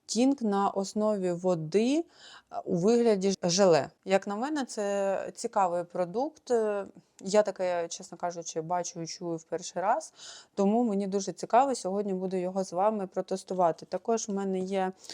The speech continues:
е, вже не новинка, давно цей продукт на, у нас на ринку: це Benefit Bronzer.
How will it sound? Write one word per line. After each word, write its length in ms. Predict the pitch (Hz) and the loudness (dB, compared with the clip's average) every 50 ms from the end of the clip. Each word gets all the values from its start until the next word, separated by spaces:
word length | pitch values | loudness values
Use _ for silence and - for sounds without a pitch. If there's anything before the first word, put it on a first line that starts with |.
| - - - - - _ - | -18 -18 -20 -20 -10 _ 0
е, 220 | 190 185 180 175 | 2 4 4 4
вже 320 | 165 180 175 180 202 196 190 | 2 2 2 2 2 4 4
не 160 | 185 185 180 | 2 2 0
новинка, 880 | 185 180 180 180 208 226 226 220 214 - - - 175 170 170 170 165 165 | 0 -2 -2 -2 -2 -2 0 -2 -4 -4 -2 -2 0 2 2 2 0 -2
давно 380 | 175 175 190 185 190 190 190 180 | 0 2 2 2 4 2 0 0
цей 360 | - - - 190 180 175 170 | -2 -4 -4 -2 -2 -2 -2
продукт 460 | 170 _ - 175 170 180 180 165 - | -4 _ -6 -6 -4 -6 -6 -6 -4
на, 200 | 185 175 170 175 | -4 -2 -2 -2
у 80 | 175 175 | -2 -2
нас 300 | 180 175 175 175 - - | -2 -2 -4 -4 -6 -6
на 100 | 180 180 | -6 -4
ринку: 460 | 220 262 285 294 285 - 247 226 226 | -2 -2 -2 -2 -2 0 2 2 2
це 460 | 220 - - - - 196 185 180 175 | 2 -2 -6 -4 0 2 2 2 2
Benefit 1160 | 165 165 190 220 254 269 262 262 254 247 247 - - - 240 233 - _ _ - 220 214 214 214 - | 0 0 0 0 2 2 2 0 0 -2 -4 -6 -4 -4 -4 -4 -4 _ _ 0 0 0 0 -2 -2
Bronzer. 580 | 180 165 175 170 160 160 160 - 208 226 269 | 2 2 4 4 4 2 0 -2 -2 -2 -2